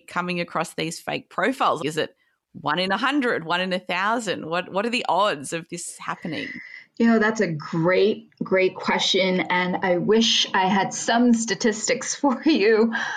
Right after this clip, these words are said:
Speaker 2: but I don't know if anyone's actually looked at that. And that might actually be a very interesting area of research for the academic community. And it gets a lot more complex now <laughs> when we're looking at deep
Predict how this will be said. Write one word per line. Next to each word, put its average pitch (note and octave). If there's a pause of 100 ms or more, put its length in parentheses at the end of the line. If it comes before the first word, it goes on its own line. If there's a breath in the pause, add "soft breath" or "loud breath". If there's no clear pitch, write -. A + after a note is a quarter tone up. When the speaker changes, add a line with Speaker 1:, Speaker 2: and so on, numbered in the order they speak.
(140 loud breath)
Speaker 2:
but A3+
I C#4
don't F#4+
know B3+
if B3
anyone's A#3+
actually G3+
looked F#3+
at F3+
that. F3
And F#3+
that A#3
might C#4+
actually A#3
be G3
a F#3+
very F#3
interesting G3 (540 loud breath)
area G#3
of E3
research A#3
for F3+
the F#3
academic F3+
community. F#3 (260 loud breath)
And B3
it A#3
gets E4+
a A4
lot A3+
more G3+
complex G#3
now B3
<laughs> A3+
when G#3+
we're G3+
looking G#3
at E3+
deep F#3+